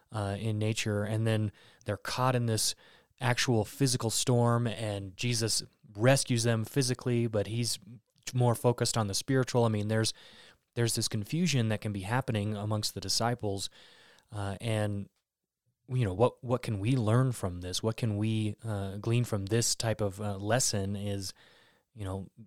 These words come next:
our physical storms, our, our, our storms in our lives,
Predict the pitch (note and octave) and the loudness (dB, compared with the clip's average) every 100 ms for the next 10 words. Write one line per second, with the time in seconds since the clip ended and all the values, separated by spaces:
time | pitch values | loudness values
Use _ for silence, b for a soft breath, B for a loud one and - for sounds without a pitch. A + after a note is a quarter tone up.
0 | _ A2 A2 - - A#2 A#2+ G2+ - A#2 | _ -4 -2 0 0 0 0 -2 0 2
1 | A2+ A2 G#2+ G2 - A2+ G#2 - G#2+ - | 2 2 0 -2 -4 -2 -2 -2 -4 -2
2 | B2+ A#2+ A2+ - A#2+ G#2 G#2 F#2 F#2 G#2+ | 2 2 2 0 -2 -2 -2 -4 -4 -2
3 | G2 G2+ G#2 | -2 -4 -4